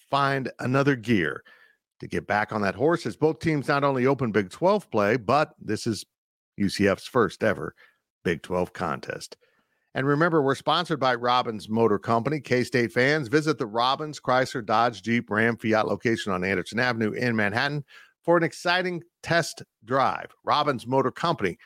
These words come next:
title sponsor of the Power Cat pregame podcast. Can Kansas State bounce back from that loss at Missouri? Well, they're gonna have to do it with some changes in the lineup. Unfortunately,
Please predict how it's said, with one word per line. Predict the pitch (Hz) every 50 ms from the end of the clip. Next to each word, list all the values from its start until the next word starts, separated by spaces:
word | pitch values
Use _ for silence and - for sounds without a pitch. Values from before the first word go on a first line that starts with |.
| _ _ _
title | - 175 180 180 175
sponsor | - - 156 160 160 151 - 156 135
of | 127 117
the | 113 -
Power | - - - 160 151 151 147 135
Cat | - 147 139 131 123 - _ _
pregame | - 143 143 131 120 131 123 123 120 117 - _ _ _ _ _ _ -
podcast. | 123 120 110 101 90 - - 90 82 78 - - - - _ - - _ _ _ _ _
Can | - - 196 220 240 262 247
Kansas | 226 - - 202 196 185 175 151 131 127 - -
State | - - 135 127 131 143 160 - _
bounce | 117 101 135 147 180 214 226 208 - 151
back | 139 135 127 127 139 - - _
from | 139 127 127
that | 135 135 139 - 123
loss | 117 101 92 95 101 - - - - _ _ _ _ _ _ _ _ _ _ -
at | - 117 120 165
Missouri? | 143 135 107 123 143 135 117 95 85 82
Well, | 85 117 143 160
they're | 165 170
gonna | 151 196 214 226
have | 202 208 220 202 -
to | -
do | 139 135 165 190
it | 214 214 - - _ _ _ _ _ _ _ _
with | - 151 -
some | - 151 147
changes | 135 - - 170 185 202 202 185 202 185 156 180
in | 175 165
the | 165 151
lineup. | 143 135 139 143 135 107 82 67 67 -
Unfortunately, | 95 87 80 - 123 113 - - 110 107 110 113 107 -